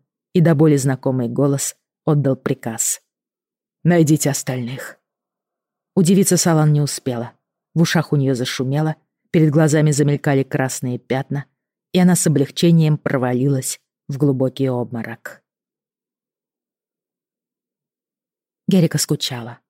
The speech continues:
Казалось, год послушания пролетел быстрее, чем этот последний оставшийся день, тянувшийся бесконечно долго. Спустившись после завтрака в сад и неторопливо гуляя в тени фруктовых деревьев,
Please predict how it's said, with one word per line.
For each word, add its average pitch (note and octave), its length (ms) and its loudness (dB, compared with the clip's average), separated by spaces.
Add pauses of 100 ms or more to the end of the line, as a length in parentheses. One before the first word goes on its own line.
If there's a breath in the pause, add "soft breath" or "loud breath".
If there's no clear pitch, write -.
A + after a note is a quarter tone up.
(400)
Казалось, F#3+ 380 2
год G#3 220 0
послушания F#3 640 2
пролетел E3+ 440 2
быстрее, D3+ 680 -2 (200)
чем C#3 200 0
этот C3+ 220 0
последний C#3 460 0
оставшийся B2+ 680 -4
день, C#3 380 0 (260 loud breath)
тянувшийся D3 680 0
бесконечно C3 840 -2
долго. A#2 600 -8 (640)
Спустившись - 580 -2
после C#3 280 -2
завтрака B2+ 500 -4
в - 40 -12
сад - 400 -8 (400)
и D#3+ 60 2
неторопливо D3 560 2
гуляя C#3+ 380 2
в - 60 -10
тени C#3 260 -2
фруктовых C3 600 -4
деревьев, C#3 600 0